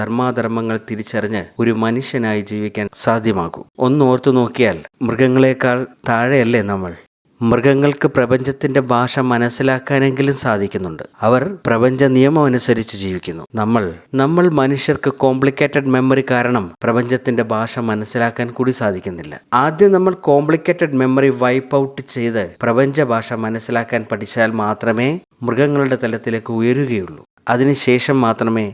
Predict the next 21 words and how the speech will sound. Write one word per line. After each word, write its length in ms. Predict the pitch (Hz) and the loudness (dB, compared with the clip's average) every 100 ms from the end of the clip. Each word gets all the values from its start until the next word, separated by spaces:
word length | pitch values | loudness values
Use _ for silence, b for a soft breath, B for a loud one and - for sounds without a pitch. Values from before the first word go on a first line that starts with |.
| - 117 | -4 0
ജ്ഞാനത്തിലേക്ക് 760 | 120 127 131 - 113 110 - 110 | 2 2 0 0 2 2 0 -2
ആഗ്രഹിക്കാനെങ്കിലും 880 | 110 113 113 104 117 110 104 107 95 - - - | 0 0 0 0 0 0 -2 -2 -2 -8 -8 -6
സാധ്യമാവുകയുള്ളൂ. 960 | - 110 107 113 101 87 87 67 60 - _ _ - | -2 -2 -2 -2 -2 -4 -6 -12 -18 -20 _ _ -2
ജ്ഞാനം 360 | 120 120 120 98 - - | 2 2 0 -2 -8 -10
അഥവാ 260 | 101 120 131 - | -4 -2 -2 -2
തിരിച്ചറിവ്, 520 | 127 131 120 110 98 87 - 107 | -4 -2 -2 -2 -4 -8 -8 0
വിവേകം, 460 | 113 113 127 117 - - | 2 4 2 0 -12 -4
ഇവ 140 | 110 131 | 0 2
വന്നാൽ 340 | 127 123 135 143 135 | 2 2 2 2 0
മാത്രമേ 400 | 120 123 123 123 131 147 110 | -2 -2 -2 -2 -6 -8 -4
മനുഷ്യനാവുകയുള്ളൂ. 1000 | 110 113 139 123 110 117 131 123 90 87 - - 120 | -4 -2 -2 0 2 2 2 0 -4 -10 -14 -6 -4
അപ്പോൾ 260 | - 156 175 - - 127 | 0 0 0 -4 -2 0
മനുഷ്യൻ 460 | 131 151 - 175 170 - 131 | 0 -2 -4 -4 -6 -4 -2
എന്ന 160 | 151 147 | -2 -4
പേരിന് 400 | 143 135 143 165 165 | 0 0 2 -2 -2
പോലും 260 | 147 143 147 131 | -2 -2 0 0
യോഗ്യത 480 | 131 139 143 151 156 | 0 0 -4 -4 -2
നേടണമെങ്കിൽ 540 | 135 131 139 135 123 104 - 117 | -2 -4 -4 -4 -6 -8 -8 -10
എത്ര 340 | - - 165 160 123 | -10 -8 -8 -6 -4
കടമ്പ 320 | 107 110 123 | -4 -2 -4
കടക്കണം 340 | 104 95 90 | -4 -8 -10